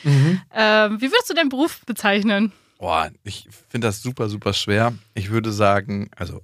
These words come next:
Speaker 1: erstmal, hi, ich bin Lukas Klaschinski. Ich, ähm, interessiere mich für Menschen. Das ist mein Beruf. Und das mache ich sowohl auf psychologischer Ebene als Psychologe und gucke mir an, warum verhalten sich Menschen, wie sie das tun.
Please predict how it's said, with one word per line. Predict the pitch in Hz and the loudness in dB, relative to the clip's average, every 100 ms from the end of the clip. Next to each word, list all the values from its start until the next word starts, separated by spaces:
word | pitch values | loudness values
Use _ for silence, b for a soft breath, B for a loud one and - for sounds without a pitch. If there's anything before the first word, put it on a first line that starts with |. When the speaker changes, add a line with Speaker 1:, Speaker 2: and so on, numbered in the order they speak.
| - | -6
Speaker 1:
erstmal, | 87 87 87 87 | -6 -4 -4 0
hi, | 90 90 | 0 0
ich | 90 - | -4 -14
bin | 87 | -12
Lukas | 87 82 | -10 -10
Klaschinski. | 92 - 123 - | -8 -4 -4 -4
Ich, | 107 87 - 98 | -8 -8 -10 -4
ähm, | 85 85 | -2 -2
interessiere | 98 98 98 107 | -4 -4 0 2
mich | 98 | 0
für | - | 0
Menschen. | 95 98 110 120 131 _ | 0 2 0 -4 -6 _
Das | - 92 | -6 -4
ist | 92 | -2
mein | 92 90 | -2 0
Beruf. | 85 95 117 - b b b b - | -2 0 -2 -2 b b b b -2
Und | 92 87 | 0 0
das | 92 - - | -2 -4 -6
mache | 90 95 101 | 0 2 2
ich | - | -2
sowohl | 92 95 95 | 0 2 2
auf | 87 - | 2 -6
psychologischer | 104 98 95 101 104 110 101 | -6 -2 -2 0 0 0 0
Ebene | 101 98 | 0 -2
als | 98 87 | -2 -6
Psychologe | - - 92 90 101 110 120 135 b b b b - | -10 -6 -4 0 2 2 0 -4 b b b b -4
und | 92 85 87 | -2 -2 -2
gucke | 113 110 101 - | 0 2 0 -2
mir | - 95 | 0 2
an, | 92 101 98 | 4 2 2
warum | 101 127 131 | 2 0 -2
verhalten | 117 123 104 | 0 0 0
sich | 98 | -2
Menschen, | 98 95 98 | -2 -2 -4
wie | 90 | -6
sie | 95 90 | -6 -4
das | 85 - | -4 -6
tun. | - 92 87 | -10 -10 -10